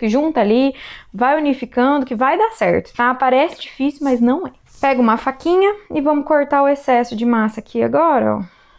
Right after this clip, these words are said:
Sempre acertando muito bem. Não deixa assim, ó. Passa o dedinho aqui, ó, pra ela ficar bonita depois de assado. Então, são alguns poucos detalhes que fazem toda a diferença no final, né? Ó, se eu cortar com uma faquinha aqui, ó, o acabamento fica muito mais bonito.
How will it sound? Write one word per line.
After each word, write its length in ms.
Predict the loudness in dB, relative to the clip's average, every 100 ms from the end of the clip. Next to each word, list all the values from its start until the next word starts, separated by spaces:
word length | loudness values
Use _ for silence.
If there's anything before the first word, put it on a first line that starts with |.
| _ -8
Sempre 340 | -2 -2 -2
acertando 520 | -4 0 0 0 2 2
muito 280 | 0 0
bem. 240 | 0 0 2
Não 200 | 0 2
deixa 320 | 0 0 -4
assim, 320 | -8 -4 0
ó. 100 | 0
Passa 420 | 0 0 0 -2
o 40 | -2
dedinho 400 | 0 0 -2 -2
aqui, 260 | -4 0
ó, 100 | 0
pra 140 | 0 0
ela 140 | -2
ficar 200 | -2 -4
bonita 440 | 0 2 2 0 -6
depois 280 | -6 -8
de 60 | -8
assado. 500 | -8 -2 0 0 -4 -10 -20 -6
Então, 180 | -2 0
são 260 | 0 -2 0
alguns 400 | 0 2 0 0
poucos 380 | 0 -2 -2 -2
detalhes 420 | 0 0 0 -2
que 100 | -6
fazem 360 | -2 0 0
toda 220 | 0 2 2
a 40 |
diferença 480 | 0 -2 0 0 0
no 100 | -2
final, 380 | 0 2 2 2
né? 240 | 2 4
Ó, 100 | 2
se 140 | 0
eu 60 | 0
cortar 280 | 0 0 0
com 80 | -2
uma 100 | -4
faquinha 340 | -6 -4 -6
aqui, 260 | -4 0 2
ó, 200 | 2 0
o 100 | -4
acabamento 500 | -2 0 0 0 -2
fica 260 | -4 0
muito 320 | 2 2 0
mais 200 | 0 0
bonito. 440 | 0 0 0 -4